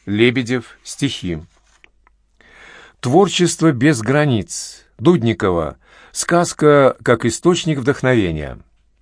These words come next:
Интересно и полезно. Трогательная экскурсия. Экстрим слепых. Инклюзивный лагерь глазами незрячего. Спорт. Звучащий мяч.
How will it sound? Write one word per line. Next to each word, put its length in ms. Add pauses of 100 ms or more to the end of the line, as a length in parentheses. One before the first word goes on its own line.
(840)
Интересно 600
и 60
полезно. 640 (680)
Трогательная 720
экскурсия. 960 (1080)
Экстрим 480
слепых. 760 (760)
Инклюзивный 1000
лагерь 440
глазами 500
незрячего. 800 (960)
Спорт. 680 (840)
Звучащий 680
мяч. 520